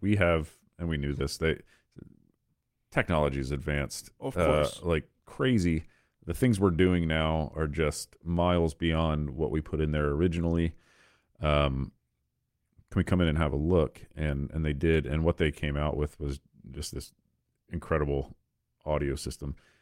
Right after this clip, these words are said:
Speaker 1: Um, a brief aside, they, they came in and did, like, you know, spectral measurements of our room, took the, took that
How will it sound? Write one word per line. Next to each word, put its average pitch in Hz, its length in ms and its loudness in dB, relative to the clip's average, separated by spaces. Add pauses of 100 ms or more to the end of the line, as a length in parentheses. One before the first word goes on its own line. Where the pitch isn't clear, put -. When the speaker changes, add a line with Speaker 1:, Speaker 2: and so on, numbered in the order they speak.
(260)
Speaker 1:
Um, 69 460 -2 (1300)
a 82 80 -4
brief 82 260 2
aside, 78 560 2
they, 98 160 4
they 104 160 4
came 117 220 4
in 98 100 4
and 90 100 0
did, 80 200 0
like, - 420 -2 (380)
you 85 80 -12
know, 69 80 -10
spectral 85 400 -6
measurements 76 600 -4
of 69 140 -6
our 69 220 -2
room, 71 540 -4 (1600)
took - 240 -2
the, 101 340 4
took - 200 -2
that 90 240 0